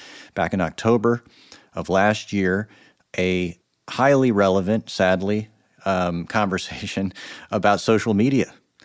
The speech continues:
Uh, Nick has been covering social media for several years. He's written books about it. He did an amazing documentary that was on H B O about influencers.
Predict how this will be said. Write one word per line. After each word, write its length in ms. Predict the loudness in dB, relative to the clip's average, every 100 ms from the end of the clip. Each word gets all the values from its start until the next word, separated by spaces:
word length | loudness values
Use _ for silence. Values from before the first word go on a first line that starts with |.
| _ -20 _ -10
Uh, 240 | -2 0 0
Nick 320 | -2 -4 -6 -6
has 160 | -6 -4
been 180 | -6
covering 340 | -2 -2 0 -2
social 380 | 0 -2 0 -2
media 420 | 0 0 0 -2
for 180 | -4 -2
several 360 | -2 0 0
years. 560 | 0 2 2 0 -4 -14 -20 -20 _
He's 100 | -8
written 180 | -8 -2
books 200 | -2 -2
about 300 | -2 0 2
it. 100 | 0
He 80 | -4
did 180 | -4 -4
an 100 | -2
amazing 360 | 0 0 -2
documentary 640 | 0 -2 -2 -2 0 0
that 160 | -2 -8
was 100 | -8
on 160 | -8 -6
H 200 | -10 -8
B 180 | -2 0
O 220 | 0 -4 _ _ _ _ _ -8
about 300 | -2 -2 -2
influencers. 880 | 0 0 2 2 2 0 -2 -2 -4